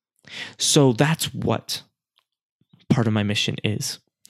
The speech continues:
With this podcast, with my website, you can't be erased dot com, and with, through my speaking, is to foster that awareness of your mental health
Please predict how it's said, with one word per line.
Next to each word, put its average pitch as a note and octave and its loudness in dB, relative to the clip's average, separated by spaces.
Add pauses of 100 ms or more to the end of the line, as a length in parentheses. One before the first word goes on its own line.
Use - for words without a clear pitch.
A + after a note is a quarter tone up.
(140)
With A2+ 2
this D#3+ 4
podcast, C3 0
with D#3+ 2
my B2+ 2
website, A#2 0
you B2+ 4
can't B2+ -2
be B2 2
erased G#2+ 0
dot B2 -4
com, - -10 (880)
and B2+ 2
with, A#2+ -2
through B2+ 2
my A2 0
speaking, - -2 (480)
is G3+ 4
to A#2+ 4 (840)
foster E3 2
that A2+ -2
awareness A#2+ 4
of E3 2
your E3 6
mental F3 2
health F#3 0